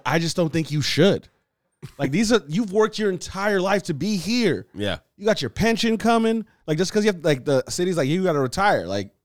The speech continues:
Speaker 1: he's past his life expectancy, <laughs> like, going through the seventies and eighties, coming out on the other side as a black man.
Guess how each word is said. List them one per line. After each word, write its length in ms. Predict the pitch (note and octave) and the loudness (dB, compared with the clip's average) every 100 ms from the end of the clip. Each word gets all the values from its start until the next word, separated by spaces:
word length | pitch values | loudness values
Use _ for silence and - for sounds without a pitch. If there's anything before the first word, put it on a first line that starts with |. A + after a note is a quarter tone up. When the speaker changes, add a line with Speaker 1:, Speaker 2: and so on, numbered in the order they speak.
| _ _ _ _ _ _ _ _ _ _ _ _ | _ _ _ _ _ _ _ _ _ _ _ _
Speaker 1:
he's 260 | - E3 | -2 0
past 480 | - D#3 F3 F#3 - | 0 2 4 2 2
his 140 | F3 A#2 | -2 0
life 260 | C3 F3 | 0 0
expectancy, 960 | F3+ - C#3 C3 - - D#3+ - F#3+ E3+ - | -2 -4 -4 -6 -4 -4 -4 0 0 -2 -10
<laughs> 120 | - | 0
like, 140 | E3+ C#3+ | 2 4
going 300 | E3 E3+ F#3+ | 2 2 4
through 120 | G3+ | 2
the 160 | G3 | 2
seventies 540 | F3 E3+ E3 F#3 F3 D#3 | 2 2 2 0 0 0
and 100 | E3 | 2
eighties, 460 | D3+ E3+ F#3+ F#3 - - - | 2 2 0 -4 -10 -18 -14
coming 260 | - G#3 G3+ | 0 2 6
out 140 | G#3 | 6
on 80 | G3+ | 6
the 120 | G3+ | 4
other 140 | F#3 F#3+ | 2 2
side 340 | - E3+ G3+ | 2 4 4
as 120 | F#3+ | 4
a 60 | D3+ | 2
black 360 | B2+ D3+ F3 E3+ | 4 4 4 0
man. 420 | D3+ F3+ A3 | 0 0 0